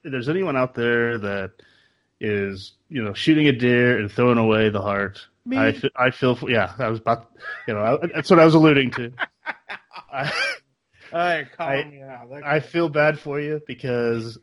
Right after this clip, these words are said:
Speaker 1: if you prepare that thing right, and it's not hard, it's, it, it, it's probably harder to screw up if you follow the recipe, you know,
Speaker 2: Okay.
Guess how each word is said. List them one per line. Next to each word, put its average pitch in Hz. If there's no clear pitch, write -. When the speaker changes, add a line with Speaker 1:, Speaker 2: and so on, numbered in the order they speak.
Speaker 1:
if 123
you 123
prepare 131
that 131
thing 131
right, 123
and 202
it's 185
not 135
hard, 110
it's, -
it, 147
it, 160
it's -
probably 165
harder 123
to 104
screw 101
up 95
if 110
you 113
follow 110
the 101
recipe, 98
you 120
know, 104
Speaker 2:
Okay. 120